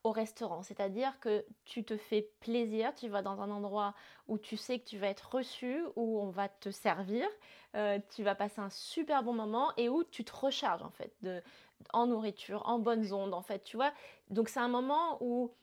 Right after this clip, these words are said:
ce qui est bien, c'est quand tu es un petit peu à plat, quand tu as vraiment besoin,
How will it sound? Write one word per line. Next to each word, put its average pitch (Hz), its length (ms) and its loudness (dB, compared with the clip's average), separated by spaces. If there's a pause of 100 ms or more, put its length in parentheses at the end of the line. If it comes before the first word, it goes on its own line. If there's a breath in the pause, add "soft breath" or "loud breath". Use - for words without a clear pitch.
(400 soft breath)
ce - 120 -16
qui - 120 -2
est 190 40 2
bien, 254 280 2
c'est 240 180 -2
quand 247 220 -4
tu - 180 -6
es 214 160 2
un 214 140 -2
petit 214 180 -10
peu 247 180 -4
à 220 120 2
plat, 233 540 2
quand 208 200 -4
tu 196 120 -4
as 190 80 0
vraiment 220 340 -2
besoin, 214 580 0